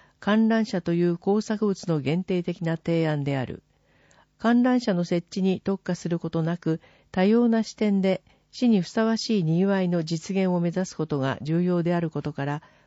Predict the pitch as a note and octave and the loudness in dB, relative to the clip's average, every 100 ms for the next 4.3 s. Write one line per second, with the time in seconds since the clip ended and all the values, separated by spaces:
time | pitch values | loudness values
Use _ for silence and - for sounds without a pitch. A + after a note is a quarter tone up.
0 | _ D#3+ G3 G#3 G3 F#3+ F#3+ F3+ F3 E3 | _ -2 0 0 0 0 0 0 0 -2
1 | - - A#3 G#3+ D3+ - C3+ - C3+ D#2 | -6 -4 -2 -2 -4 -6 -8 -6 -6 -8
2 | - _ _ _ _ _ _ _ _ _ | -12 _ _ _ _ _ _ _ _ _
3 | F3+ A3 A#3 A3 D#3 D3 C#3+ D#3 C#3+ D#3+ | 0 2 2 0 -2 -2 -2 -4 -4 -2
4 | D3+ C3 - | -2 -4 -8